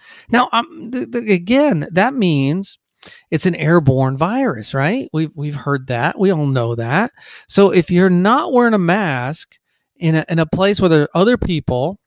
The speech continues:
and they sneeze or they cough and you inhale it in your nose, well, then you're more apt to get this virus. But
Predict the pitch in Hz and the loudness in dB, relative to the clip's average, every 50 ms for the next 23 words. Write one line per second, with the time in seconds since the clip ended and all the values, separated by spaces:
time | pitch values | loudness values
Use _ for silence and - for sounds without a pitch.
0 | _ _ _ - - 165 170 160 156 147 - - - - - 262 247 190 151 127 | _ _ _ -4 -2 0 0 0 -2 -4 -4 -6 -6 -2 0 2 2 2 0 0
1 | 123 139 180 220 214 - - - _ _ _ - 170 165 - 135 139 _ _ - | -2 -4 -6 -6 -6 -8 -10 -12 _ _ _ -2 -2 0 -2 -4 -14 _ _ -10
2 | - - 254 277 247 165 143 139 151 185 202 - - - _ _ _ _ _ _ | -4 2 4 4 6 6 6 6 4 4 2 -2 -8 -12 _ _ _ _ _ _
3 | _ _ _ _ _ _ _ _ _ _ - - _ _ _ _ _ _ _ _ | _ _ _ _ _ _ _ _ _ _ -20 -20 _ _ _ _ _ _ _ _
4 | _ - 147 156 160 165 190 - 196 180 185 160 185 220 247 277 262 247 - 180 | _ 0 2 4 4 4 2 2 2 2 2 4 4 2 2 4 2 2 2 2
5 | 170 160 151 160 196 269 311 294 220 185 185 196 226 214 - - - _ _ _ | 2 2 4 4 4 6 6 6 6 6 6 4 2 0 -6 -10 -12 _ _ _
6 | _ _ _ _ _ _ _ _ _ _ _ _ _ _ _ _ _ _ _ _ | _ _ _ _ _ _ _ _ _ _ _ _ _ _ _ _ _ _ _ _
7 | 165 180 196 196 190 170 143 143 - _ _ _ _ - 170 180 175 147 131 123 | -2 -2 0 0 0 -2 -2 -6 -12 _ _ _ _ -4 0 0 0 0 0 -4
8 | 123 123 127 - _ - 135 127 135 - _ _ _ _ _ _ _ _ _ _ | -6 -8 -8 -10 _ -10 -10 -10 -10 -12 _ _ _ _ _ _ _ _ _ _
9 | - 143 123 - 127 117 - _ - 120 - - - 117 240 254 240 160 - - | -16 -16 -12 -12 -14 -14 -12 _ -16 -16 -12 -12 -10 -10 -8 -8 -8 -8 -8 -10
10 | - - - - _ _ _ _ _ - 156 151 | -14 -16 -18 -20 _ _ _ _ _ -12 -12 -12